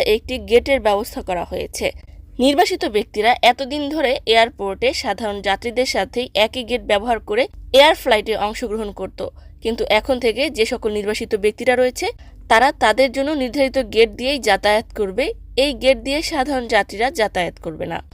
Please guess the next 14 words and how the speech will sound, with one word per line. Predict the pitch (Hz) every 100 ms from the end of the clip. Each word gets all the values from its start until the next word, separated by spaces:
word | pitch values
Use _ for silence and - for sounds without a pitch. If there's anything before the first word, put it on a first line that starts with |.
| - - -
তবে | 285 277 330
এক্ষেত্রে | - 339 349 320 269
মহিলাদের | 269 294 320 294 311 247
জন্য | 254 240 294 262
কিছুটা | 262 254 214
ব্যতিক্রম | 220 226 220 220 214
রয়েছে, | 208 302
অর্থাৎ | 233 226 247 214
যে | 226 277
সকল | 254 233 214
মহিলাদেরকে | 247 262 254 254 262 262
কুয়েত | 254 269 -
থেকে | 320 269 220
বিতাড়িত | 220 262